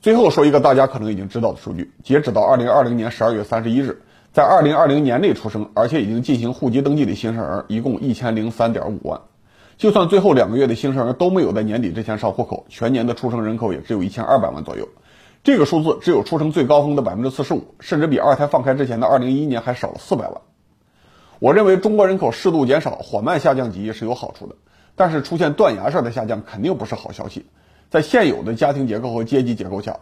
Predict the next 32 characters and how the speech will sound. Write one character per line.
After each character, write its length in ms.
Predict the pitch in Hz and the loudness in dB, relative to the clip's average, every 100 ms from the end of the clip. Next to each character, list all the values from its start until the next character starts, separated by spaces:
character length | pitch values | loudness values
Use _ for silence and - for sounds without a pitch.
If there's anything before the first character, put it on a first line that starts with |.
| - | -10
普 140 | 107 | -6
通 160 | 139 139 | -4 -2
人 80 | 143 | -4
承 220 | 123 147 | -6 -2
受 80 | 185 | -2
不 100 | 131 | -2
起 140 | 131 | -2
养 160 | 113 90 | -2 -6
孩 140 | 104 | -8
子 100 | 127 | -6
的 80 | 110 | -6
成 160 | 113 | -6
本， 100 | 135 - | -6 -8
所 200 | - 127 | -6 0
以 60 | 156 | 0
不 160 | 98 117 | 0 -2
愿 120 | 113 | -2
意 60 | |
生 160 | 98 107 | -4 -2
育。 180 | 120 - - _ _ | -4 -4 -14 _ _
社 120 | - 156 | -2 2
会 140 | 165 | 0
总 220 | - 107 | -2 0
要 160 | 156 165 | 2 4
有 40 | |
个 120 | - | 0
全 200 | - - | -8 -8
面 140 | 101 117 | -4 -4
解 140 | 101 | -6
决 100 | - | -10
方 180 | 95 | -8
案。 80 | 71 | -8